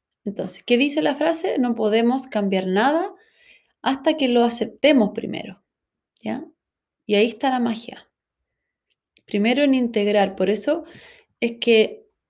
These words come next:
llamo a este capítulo o a este módulo Intégrate. Entonces, la pregunta que cae de cajón, o para mí cae de cajón, es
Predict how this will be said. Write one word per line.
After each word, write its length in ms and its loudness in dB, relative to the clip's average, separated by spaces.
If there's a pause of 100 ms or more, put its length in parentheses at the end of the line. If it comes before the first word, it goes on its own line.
(140)
llamo 420 4
a 80 4
este 200 0
capítulo 680 0
o 100 0
a 40 -2
este 240 -6
módulo 560 2
Intégrate. 840 -4 (1200)
Entonces, 340 2
la 100 6
pregunta 400 4
que 120 -4
cae 200 6
de 80 6
cajón, 520 0
o 120 -2
para 200 2
mí 140 0
cae 200 0
de 80 -2
cajón, 340 -4
es 80 -4